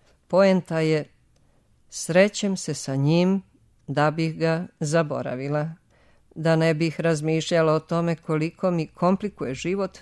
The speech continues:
to što ga volim. Deluje kao izjava očajne žene. Svesna sam toga, ali tražim utehu.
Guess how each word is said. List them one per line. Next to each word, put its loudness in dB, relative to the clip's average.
to -2
što -6
ga 0
volim. 2
Deluje 2
kao 4
izjava 2
očajne -2
žene. -4
Svesna -2
sam -4
toga, -2
ali 0
tražim 2
utehu. -4